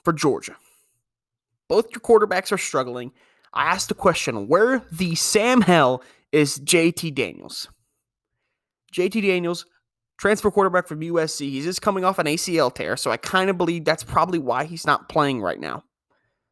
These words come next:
But at this point, what do you have to lose? You're four and two. Your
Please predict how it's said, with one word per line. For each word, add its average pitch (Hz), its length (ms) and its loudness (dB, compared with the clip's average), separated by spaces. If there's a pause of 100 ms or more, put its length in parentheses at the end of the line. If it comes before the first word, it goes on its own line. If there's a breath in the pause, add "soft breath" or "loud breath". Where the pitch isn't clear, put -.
(720)
But 175 280 2
at 185 160 -6
this 294 180 2
point, - 280 -8
what 247 140 4
do 285 60 4
you 196 120 4
have 175 300 0
to 165 100 2
lose? 175 540 0 (1800)
You're 175 200 0
four 285 460 4
and 220 160 -2
two. 196 360 -2 (1120)
Your 175 200 -8